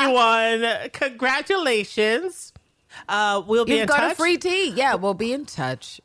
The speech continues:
Speaker 2: Also, you could be in touch when you hear this episode drop, but we'll be in touch. Let us know your preferred size of grubbling, uh, Obey Your Thirst and Grubbling t-shirts, and we'll, we'll, we'll get it out to you. Stat, so you can spread the word, the grubble word. As we know, it's an agenda. It's the gay agenda,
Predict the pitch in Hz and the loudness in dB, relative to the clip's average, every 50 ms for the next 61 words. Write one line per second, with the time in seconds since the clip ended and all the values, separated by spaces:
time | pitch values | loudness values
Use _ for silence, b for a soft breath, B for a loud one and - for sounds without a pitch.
0 | _ - 151 165 - - 165 143 135 151 151 143 160 156 156 165 180 156 165 - | _ -4 -4 -4 -4 -6 -8 -6 -6 -10 -8 -8 -8 -8 -6 -6 -8 -10 -10 -12
1 | - - - 139 131 131 127 135 135 123 123 127 123 - - - 135 120 131 127 | -18 -16 -12 -10 -10 -8 -8 -8 -8 -8 -8 -10 -12 -12 -12 -12 -12 -12 -12 -14
2 | 120 123 156 156 185 - 196 220 240 180 139 123 131 135 131 147 - B B B | -12 -10 -10 -10 -10 -8 -8 -8 -8 -8 -8 -10 -8 -10 -10 -10 -12 B B B
3 | B - 269 277 233 202 - - 202 190 170 165 - 165 170 - 277 254 196 160 | B -2 0 0 0 0 0 -2 -2 0 0 0 -2 -2 -4 -2 0 2 2 0
4 | 135 - 151 127 131 151 185 165 151 135 117 131 127 120 143 139 117 135 131 127 | 0 -2 0 0 0 0 -2 -2 -4 -6 -6 -8 -6 -4 -4 -2 -2 -2 -2 -2
5 | 123 143 147 - _ - 135 - 139 131 143 135 131 131 127 139 131 - - 131 | -4 -6 -8 -10 _ -10 -8 -8 -6 -4 -4 -4 -4 -4 -4 -6 -6 -6 -8 -8
6 | 131 127 131 117 127 127 131 123 - 135 127 - 156 160 156 160 170 202 214 214 | -6 -6 -6 -6 -6 -8 -8 -8 -8 -10 -8 -6 -8 -6 -6 -6 -6 -6 -2 -2
7 | 240 269 294 302 285 254 269 302 285 359 359 349 339 392 427 - 302 165 117 - | -2 -2 -2 -2 -4 -6 -6 -4 0 2 2 2 2 0 0 0 -2 -2 -2 -6
8 | - _ _ - - - 247 220 - - - - - _ - - - 151 143 139 | -10 _ _ -20 -12 -10 -10 -10 -10 -12 -16 -20 -20 _ -14 -10 -8 -6 -6 -6
9 | 135 131 - - _ - 120 143 143 143 139 135 135 - - - _ - - 147 | -6 -8 -10 -14 _ -16 -12 -10 -10 -10 -10 -10 -12 -14 -18 -20 _ -14 -12 -12
10 | 147 135 - - 151 143 143 127 101 101 82 - - - - _ 233 131 117 139 | -12 -12 -10 -8 -8 -8 -6 -8 -10 -10 -12 -14 -18 -20 -14 _ -10 -8 -6 -6
11 | 123 104 113 104 110 101 110 107 117 113 107 120 117 117 117 113 117 117 - 127 | -6 -6 -8 -10 -8 -8 -8 -8 -8 -10 -8 -8 -6 -6 -6 -6 -6 -8 -6 -8
12 | 131 127 143 156 156 156 151 - 185 - - 202 220 233 202 160 139 151 139 135 | -4 0 0 0 0 0 0 0 -2 -2 -4 -4 -2 0 0 0 0 0 -2 -2
13 | 135 135 139 | -2 -4 -6